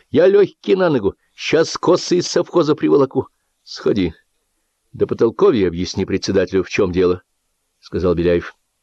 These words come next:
Илюхин покосился на Сидоркина, сказал: «Не то что на ногу, а весь ты лёгкий какой-то, непутёвый». Сидоркин неожиданно обрадовался. «Точно!» — сказал он, — «только не лёгкий я, а испуганный».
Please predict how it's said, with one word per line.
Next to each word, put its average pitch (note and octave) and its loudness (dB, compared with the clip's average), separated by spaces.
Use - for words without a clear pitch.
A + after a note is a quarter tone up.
Илюхин F2 -4
покосился G2 -4
на G2 -2
Сидоркина, F#2+ -2
сказал: F2+ -2
«Не A2 -4
то C3 2
что B2+ 2
на B2+ 0
ногу, F#2 0
а G2+ 0
весь A2+ 0
ты G#2 -2
лёгкий G#2+ -2
какой-то, A2+ 0
непутёвый». A2 0
Сидоркин C#3+ -2
неожиданно G2 -2
обрадовался. F2 0
«Точно!» — - -2
сказал A#2+ 0
он, — F#2 -2
«только D#3 0
не D3 0
лёгкий C#3+ 0
я, G2+ 0
а - 2
испуганный». F#2 -4